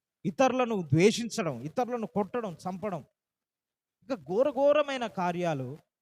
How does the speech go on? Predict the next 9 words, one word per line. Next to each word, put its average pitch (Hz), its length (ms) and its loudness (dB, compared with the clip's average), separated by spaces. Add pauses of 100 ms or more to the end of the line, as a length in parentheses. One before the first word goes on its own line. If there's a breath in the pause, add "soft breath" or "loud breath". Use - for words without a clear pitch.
వాళ్ళు 143 180 -4
చేస్తా 135 400 -4
ఉన్నారు. 113 220 -8
వాళ్ళు 208 300 -2
వారి 190 200 -2
యొక్క 196 160 -6
హృదయంలో 202 480 -2
ఏమనుకుంటా 220 520 -2
ఉన్నారు? 220 320 -6